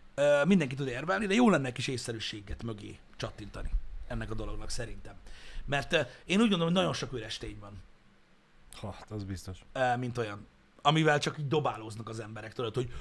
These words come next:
Speaker 1: miért nem ezzel segítesz, miért nem annak segítesz. Pff, ezek ilyen, ezek ilyen szikrája az agyadnak, amiket így hallottál, miközben elmentél egy, elmentél kocsival egy terasz mellett, ahol szólt a rádió.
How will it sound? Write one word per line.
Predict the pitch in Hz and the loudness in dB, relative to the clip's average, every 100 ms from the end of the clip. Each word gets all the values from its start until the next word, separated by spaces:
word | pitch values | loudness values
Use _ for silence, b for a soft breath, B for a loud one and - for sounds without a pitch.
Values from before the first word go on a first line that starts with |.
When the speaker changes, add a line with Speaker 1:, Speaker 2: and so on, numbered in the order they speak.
| B | B
Speaker 1:
miért | 294 302 | 4 6
nem | 285 | 8
ezzel | 269 233 | 6 4
segítesz, | 208 220 190 160 | -2 -2 -4 0
miért | 240 277 | 4 4
nem | 285 | 4
annak | 247 208 | 0 0
segítesz. | - 180 175 - | -2 -4 -4 -6
Pff, | - - - B | -6 -4 -6 B
ezek | 214 208 285 | -4 -2 -2
ilyen, | 269 - B B | -4 -6 B B
ezek | 196 | -4
ilyen | 233 | 2
szikrája | - 311 165 151 151 151 | 4 4 4 6 6 4
az | |
agyadnak, | 160 151 135 147 | 2 0 -2 -2
amiket | 147 147 151 | -2 -2 -4
így | 170 170 | -2 4
hallottál, | 170 180 156 - 135 135 | 8 8 8 2 -8 -8
miközben | 156 147 139 151 | -6 -6 -4 0
elmentél | 175 156 127 147 | 0 0 -2 -2
egy, | 131 143 | -2 -2
elmentél | 180 156 135 | -2 -2 -2
kocsival | 156 143 131 123 | -2 -2 -2 -2
egy | |
terasz | 123 131 117 | 0 0 -2
mellett, | 131 120 120 | -4 -6 -6
ahol | 120 | -6
szólt | 139 123 | -4 -6
a | 117 | -6
rádió. | 120 113 110 107 | -8 -10 -14 -16